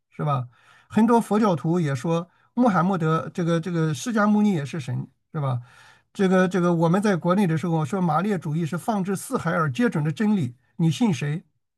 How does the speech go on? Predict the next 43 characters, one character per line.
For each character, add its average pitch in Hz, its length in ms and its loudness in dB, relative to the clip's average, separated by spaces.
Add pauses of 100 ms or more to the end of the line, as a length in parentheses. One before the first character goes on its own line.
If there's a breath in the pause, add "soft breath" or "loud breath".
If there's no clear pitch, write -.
(460)
是 156 60 -4
吧？ 127 120 0
你 135 140 2
干 185 180 2
脆 175 140 0
谁 151 140 -2
都 180 100 0
不 165 120 -6
信 220 200 -2
吗？ 202 160 -6 (1300)
啊， 123 280 -2 (500 soft breath)
所 - 180 -4
以 143 220 -2 (240 soft breath)
神 220 640 2 (480)
允 202 360 6
许 165 380 0
我 147 160 -2
们 139 180 0
在 143 220 -2
百 123 300 -4
般 135 180 -2
的 123 80 -2
试 123 140 -8
炼 123 180 -2
中， 123 180 -8 (920)
但 139 180 -2
是 120 280 -6 (420)
你 170 380 4 (580)
既 240 120 -2
然 185 200 4
有 131 160 2
一 156 80 -2
个 156 80 -4
头 131 240 -6
脑， 123 280 -4 (760)
既 254 140 0
然 180 260 6
你 160 80 4
有 135 160 2
分 190 260 -2
析 175 220 0
逻 156 240 -2
辑 131 300 -4